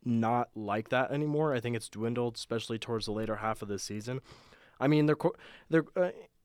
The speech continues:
Agnew, their quarterback, you know, only threw for eighty-six yards and only attempted eleven passes throughout the whole game against San Jose State. They're more of a run offense, but even with that, only one guy had a touchdown.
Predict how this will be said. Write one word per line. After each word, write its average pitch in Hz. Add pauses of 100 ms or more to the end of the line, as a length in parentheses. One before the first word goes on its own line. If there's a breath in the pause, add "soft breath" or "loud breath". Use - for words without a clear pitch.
(280)
Agnew, 143
their 127
quarterback, 131
you 135
know, 123
only 143
threw 143
for 123
eighty-six 123
yards 110
and 117
only 120
attempted 113
eleven 110
passes 113
throughout 113
the 104
whole 107
game 110
against 107
San 113
Jose 104
State. 110 (320 loud breath)
They're 123
more 147
of 151
a 127
run 117 (420)
offense, 131
but 120
even 147
with 131
that, 113 (240 loud breath)
only 139
one 135
guy 139
had 127
a 117
touchdown. 113